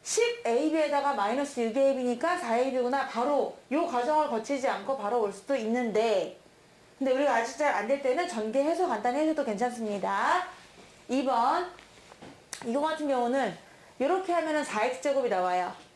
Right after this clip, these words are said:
그래서 사 엑스 제곱에다가 마이너스 일 엑스죠? 더하기 이십 엑스죠? 일단 쓸게요. 마이너스 X 쓰고 더하기 이십 엑스 쓰고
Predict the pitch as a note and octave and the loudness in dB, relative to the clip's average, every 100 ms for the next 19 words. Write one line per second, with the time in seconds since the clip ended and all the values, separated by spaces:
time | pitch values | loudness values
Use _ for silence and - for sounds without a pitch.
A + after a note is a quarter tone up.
0 | - - - - - - - - - G#3+ | -20 -20 -20 -20 -20 -20 -20 -14 -4 0
1 | C4+ E4 A#3 A3 A#3 C#4 E4 A3 - A#3+ | 0 0 0 0 2 2 0 -2 -2 0
2 | A#3 G#3+ G#3 F#3 G3+ A#3+ C4 C#4+ - - | 0 2 0 0 0 0 2 2 0 -8
3 | - - - - - - - - - - | -20 -20 -20 -20 -20 -20 -20 -20 -20 -20
4 | - - - - - - - - - G3+ | -20 -20 -20 -20 -20 -20 -20 -20 -4 2
5 | - D#4 F4+ F4+ F4 E4+ E4+ F#4+ F#4+ E4+ | 4 4 4 2 2 0 2 0 0 -2
6 | D#4+ G#4+ A4+ A4+ - - B3+ D4+ F4 F4 | 2 2 2 -2 -12 -2 2 4 4 4
7 | F#4 C4+ C#4 E4 C#4+ - G#3+ G3 - - | 2 2 0 0 0 0 0 0 -2 -10
8 | - - - - - - - - - - | -20 -20 -20 -20 -20 -20 -20 -20 -20 -20
9 | - - - - - - - - - - | -20 -20 -20 -20 -20 -20 -20 -20 -20 -20
10 | - - - - - - - A#3 C4+ A#3 | -20 -20 -20 -20 -20 -20 -6 0 0 0
11 | D#4+ D4 B3 C4+ F4+ F#4 - - - G3+ | 0 2 2 4 2 -2 -10 -16 -2 0
12 | C#4+ E4+ F4+ F4+ C#4+ C#4+ - E4+ D4+ F#4 | 2 2 0 0 -2 -4 -4 -2 0 2
13 | G#4+ A4 - - B3+ C4+ C#4 E4+ B3+ B3+ | 0 -2 -8 -4 0 0 2 0 0 -2
14 | C4 C4+ B3+ B3+ B3 D#4 A3+ F#3 | 0 -2 -2 -4 -4 -2 -2 -4